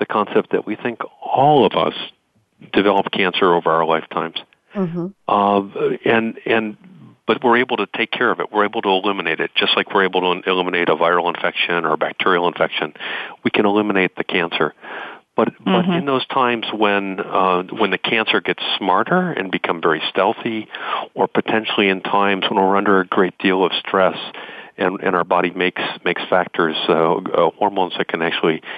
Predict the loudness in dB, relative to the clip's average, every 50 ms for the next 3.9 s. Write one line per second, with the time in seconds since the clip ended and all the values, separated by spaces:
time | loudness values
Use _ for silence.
0 | -14 -14 -16 -10 -4 -2 0 0 0 0 0 0 2 2 2 0 0 2 0 2
1 | 2 0 -2 -2 -4 -6 -4 -2 0 0 2 2 2 0 0 0 0 -2 -2 -8
2 | -10 -4 0 2 2 4 4 4 2 2 -2 -6 -14 -14 -16 -18 -16 -10 -6 -6
3 | -4 -2 -2 -2 0 0 0 0 0 0 0 0 0 0 -4 -6 -8 -8